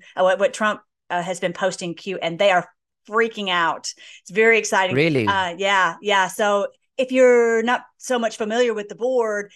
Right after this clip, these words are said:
Speaker 1: then you might not recognize it. But those of us who are, like, the music that came out from the, uh, on the, um, on the Pennsylvania rally played
Speaker 2: Wow,
Speaker 1: Q
Speaker 2: yeah, yeah.
Speaker 1: music.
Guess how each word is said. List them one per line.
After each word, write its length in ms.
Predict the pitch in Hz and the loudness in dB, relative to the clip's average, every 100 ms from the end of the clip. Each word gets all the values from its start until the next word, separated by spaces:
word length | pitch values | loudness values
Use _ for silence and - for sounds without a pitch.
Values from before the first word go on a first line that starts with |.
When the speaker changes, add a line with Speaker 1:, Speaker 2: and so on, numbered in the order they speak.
| _ | _
Speaker 1:
then 220 | 220 208 | -6 -6
you 60 | 202 | -6
might 200 | 202 196 | -6 -6
not 300 | 196 196 190 | -4 -4 -2
recognize 560 | 208 254 202 175 175 185 | -4 -4 -6 -6 -6 -6
it. 180 | 175 | -6
But 200 | 185 190 | -6 -6
those 260 | 202 202 202 | -4 -4 -4
of 80 | 196 | -8
us 160 | 185 | -10
who 120 | 208 190 | -6 -2
are, 280 | 202 185 - - | 0 -2 -6 -8
like, 160 | 208 | -6
the 80 | 208 | -4
music 600 | 202 208 226 214 175 175 - | -4 -2 -2 0 -2 -2 -4
that 180 | 196 190 | -4 -4
came 220 | 202 196 | -6 -2
out 240 | 180 180 - - | -2 -2 -4 -4
from 280 | 190 185 | -4 -4
the, 300 | 180 175 175 - | -8 -8 -8 -8
uh, 120 | 175 - | -8 -4
on 220 | 185 180 | -2 0
the, 200 | 175 170 | -2 -2
um, 420 | 170 160 160 165 - _ _ 185 | -4 -6 -8 -12 -20 _ _ -10
on 100 | 175 | -4
the 320 | 170 160 - | -4 -4 -8
Pennsylvania 560 | - 220 208 196 196 180 | -6 -6 -2 -2 0 0
rally 480 | 185 196 160 147 - _ _ _ _ | 2 2 0 -6 -14 _ _ _ _
played 500 | - 208 208 170 165 113 | -6 -2 0 -2 -6 -2
Speaker 2:
Wow, 320 | 123 127 117 | 2 2 2
Speaker 1:
Q 160 | 113 | 0
Speaker 2:
yeah, 400 | 113 107 104 120 | 0 -2 -2 -6
yeah. 340 | 107 95 123 220 | -8 -4 -2 0
Speaker 1:
music. 600 | 220 214 190 160 - | -2 -2 -4 -4 -8